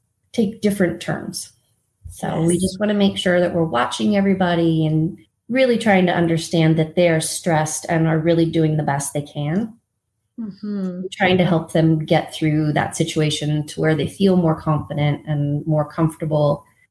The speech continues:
Speaker 2: I think that makes total sense. It sounds like reading their cues is really the best thing you could possibly do, and giving them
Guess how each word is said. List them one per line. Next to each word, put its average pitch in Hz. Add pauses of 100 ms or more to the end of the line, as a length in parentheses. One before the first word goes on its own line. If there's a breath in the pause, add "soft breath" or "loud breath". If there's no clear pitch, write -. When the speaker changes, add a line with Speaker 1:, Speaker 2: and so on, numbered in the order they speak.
(160)
Speaker 2:
I 302
think 403
that 370
makes 269
total 220
sense. 180
It 220
sounds 214
like 202 (360 loud breath)
reading 254
their 220
cues 196
is 196
really 196
the 196
best 190
thing 185
you 185
could 185 (380)
possibly 202
do, 123
and 196
giving 202
them 196